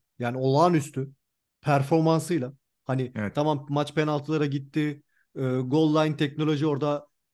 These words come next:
Speaker 1: e, Stephanie Frappard da var. Fransız hakemimiz maçın hakemiydi. Ee, bunların hepsini konuşabiliriz. Hani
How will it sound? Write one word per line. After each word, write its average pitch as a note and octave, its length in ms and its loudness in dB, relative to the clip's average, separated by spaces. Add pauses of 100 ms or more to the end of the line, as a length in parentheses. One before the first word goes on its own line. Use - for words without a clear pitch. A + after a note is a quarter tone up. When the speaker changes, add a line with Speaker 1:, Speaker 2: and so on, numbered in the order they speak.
(200)
Speaker 1:
e, B2+ 280 -4
Stephanie C#3+ 360 -2
Frappard C#3+ 420 0
da B2 60 -2
var. A#2 120 -6
Fransız C3 320 -6
hakemimiz C3 440 -6
maçın B2 280 -6
hakemiydi. B2 460 0 (580)
Ee, B2+ 260 4 (400)
bunların D3+ 300 4
hepsini F#3 300 2
konuşabiliriz. C#3+ 640 -2 (360)
Hani C#3+ 340 0